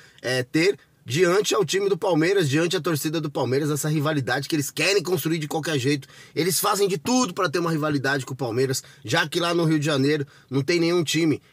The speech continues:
né, pra ter rivalidade, inclusive o próprio Flamengo, que é uma bagunça tremenda lá dentro, né? Nosso time,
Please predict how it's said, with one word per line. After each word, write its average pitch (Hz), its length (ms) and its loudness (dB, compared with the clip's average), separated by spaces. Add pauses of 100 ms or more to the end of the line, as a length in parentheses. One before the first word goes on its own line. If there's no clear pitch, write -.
né, 135 260 0
pra 131 200 -4
ter 147 240 0
rivalidade, 127 540 0
inclusive 170 340 -2
o 160 80 -2
próprio 147 240 -6
Flamengo, 131 420 -2
que - 80 -6
é 143 40 0
uma 135 180 0
bagunça 113 580 -2
tremenda 110 540 -4
lá 90 100 -8
dentro, 80 360 -14
né? 90 160 -14 (320)
Nosso 156 260 -2
time, 170 320 -2